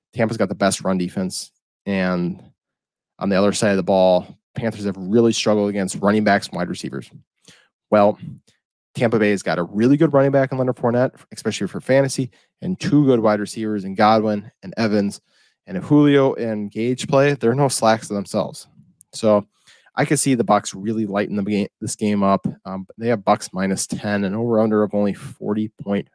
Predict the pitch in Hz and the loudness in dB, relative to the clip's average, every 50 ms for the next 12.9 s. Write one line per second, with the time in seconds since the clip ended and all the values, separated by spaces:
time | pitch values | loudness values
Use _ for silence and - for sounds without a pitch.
0 | _ _ _ - _ - - 76 78 87 92 101 110 110 - _ _ _ _ _ | _ _ _ -20 _ -12 -8 -4 -2 2 2 2 2 2 -2 _ _ _ _ _
1 | _ _ _ _ _ _ _ - - 60 58 62 60 - - - - _ _ _ | _ _ _ _ _ _ _ -14 -12 -10 -10 -10 -12 -14 -16 -20 -20 _ _ _
2 | _ _ _ _ _ _ _ _ _ _ _ _ _ _ - - - 104 - - | _ _ _ _ _ _ _ _ _ _ _ _ _ _ -14 -8 -8 -6 -4 -2
3 | 113 104 104 104 101 107 98 95 90 - _ _ _ _ _ _ _ - - 110 | -2 -2 -2 -2 0 0 0 0 0 -2 _ _ _ _ _ _ _ -4 -2 0
4 | 110 107 110 104 92 107 98 101 104 98 90 95 - - - 104 90 98 95 - | 2 2 2 0 2 2 2 2 2 2 0 -2 -6 -10 -10 -4 0 0 0 0
5 | - - - - - 113 101 - - - - 104 101 - - _ - - 113 113 | 0 -6 -8 -4 -2 -2 -4 -4 -6 -10 -6 -8 -8 -8 -10 _ -18 -10 -6 -4
6 | 107 101 90 - - - 82 87 101 104 101 - - - - - - _ _ - | -4 -4 -4 -6 -8 -8 -4 -2 -2 -4 -4 -6 -10 -12 -12 -16 -20 _ _ -8
7 | 92 85 78 73 80 - - _ _ _ _ _ - - 73 85 98 - - 104 | -6 -6 -4 -4 -6 -10 -12 _ _ _ _ _ -10 -6 -4 -2 -2 -4 -4 -6
8 | 92 - - 90 92 - - - 90 90 87 - 87 92 92 90 90 82 - - | -6 -4 -2 -2 -2 -2 -4 -6 -6 -6 -4 -2 -2 0 2 2 0 0 -2 -4
9 | - - _ _ _ _ _ _ - _ _ _ - - 90 92 92 - - 104 | -8 -10 _ _ _ _ _ _ -20 _ _ _ -6 0 2 2 2 2 4 4
10 | 120 123 - - 101 98 101 - 107 98 - - 101 95 101 95 98 98 95 87 | 4 4 4 2 -2 -4 -4 -4 -8 -10 -10 -8 -10 -10 -8 -6 -6 -6 -6 -6
11 | - - 104 98 98 95 95 - - - 95 92 90 - - - _ _ _ _ | -6 -6 -4 -4 -2 -2 -4 -4 -4 -6 -6 -6 -6 -8 -12 -18 _ _ _ _
12 | _ _ _ _ _ _ _ _ _ - - 90 78 69 76 82 - | _ _ _ _ _ _ _ _ _ -8 -4 -4 -2 -2 -4 -6 -10